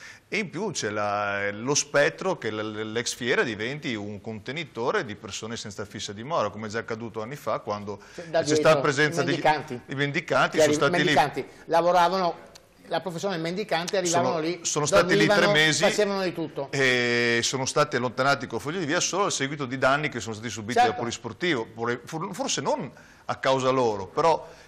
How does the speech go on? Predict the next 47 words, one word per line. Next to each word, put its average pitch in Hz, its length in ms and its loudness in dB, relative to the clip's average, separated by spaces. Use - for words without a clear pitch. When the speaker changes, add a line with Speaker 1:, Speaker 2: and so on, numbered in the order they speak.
Speaker 1:
non 147 160 -2
bisogna, 135 600 2
eh, 127 320 -4
come 135 160 -6
si - 100 -4
diceva 156 160 2
prima, 151 180 2
il - 20 4
lavoro 143 180 4
della 139 120 2
sicurezza 156 480 2
è 107 60 0
prevenire, 123 420 -2
non 151 140 0
aspettare 143 460 0
che 123 100 -8
succeda 117 380 -2
qualcosa, 139 500 -2
per 101 180 -8
cui 113 220 -4
come 160 260 2
so-, 151 180 -2
tutte 165 200 -4
le 160 80 6
associazioni 156 680 0
s-, - 140 -4
sperano 165 540 4
in 131 80 -2
una 131 140 0
soluzione 107 1400 2
rapida 127 440 4
e 107 80 -2
tempestiva 113 1160 0
anche 165 280 0
per 127 140 -4
il 120 80 -2
benessere 135 420 0
di 113 60 -4
queste - 240 -6
Speaker 2:
Io 240 160 4
Speaker 1:
persone 185 320 8
che 110 200 -4
sono 127 180 -6
in 107 60 -8
condizioni 117 440 -8
pietose. 107 540 -2
Speaker 2:
Certo. 113 160 -8